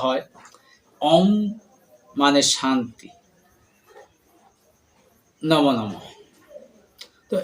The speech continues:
এটি হিন্দুরা বলে থাকেন, হিন্দুদের শাস্ত্রে বলে থাকেন। তো আমরা যেহেতু মুসলিম, আমরা যে কোনো কাজের প্রথমত আমরা বিসমিল্লাহ থেকে শুরু করি। আর যারা হিন্দু সনাতন ধর্মের সম্প্রদায়, তারা ওম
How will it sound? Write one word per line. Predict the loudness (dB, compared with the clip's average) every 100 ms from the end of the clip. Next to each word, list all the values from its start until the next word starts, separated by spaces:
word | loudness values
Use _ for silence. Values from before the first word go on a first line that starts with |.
| 4
এটি | 4 2 0 -4 -14 -2
হিন্দুরা | 0 0 0 2 4 4 2
বলে | -2 -2
থাকেন, | -6 -6 -6 -4
হিন্দুদের | -2 -2 -2 -4 -6 -8
শাস্ত্রে | -8 -8 -8 -8
বলে | -8 -8
থাকেন। | -10 -12 -12 -2
তো | -2 0
আমরা | 0 2 2 -2 -6 _ _ _ _ _
যেহেতু | 0 2 2 2
মুসলিম, | 0 0 -4 -4 -10 -18 -6
আমরা | 0 2 2 0
যে | -4 0
কোনো | 0 0 2
কাজের | 2 2 0 -2
প্রথমত | -8 -6 -8 -2 -2
আমরা | 0 -2 -4
বিসমিল্লাহ | -8 -6 -4 -4 -6
থেকে | -8 -8
শুরু | -8 -6
করি। | -6 -8 -10 _ _ _ _ -2
আর | 2 2 0 -8 _ 0
যারা | 2 4 2 2
হিন্দু | 0 0 0 -4
সনাতন | -2 -2 0 -2 -4
ধর্মের | -2 -2 0 -2 -4 -20 _ -20 -18 -16 -4
সম্প্রদায়, | 0 4 4 6 4 4
তারা | 4 2 -2 -16 _ -2
ওম | 2 2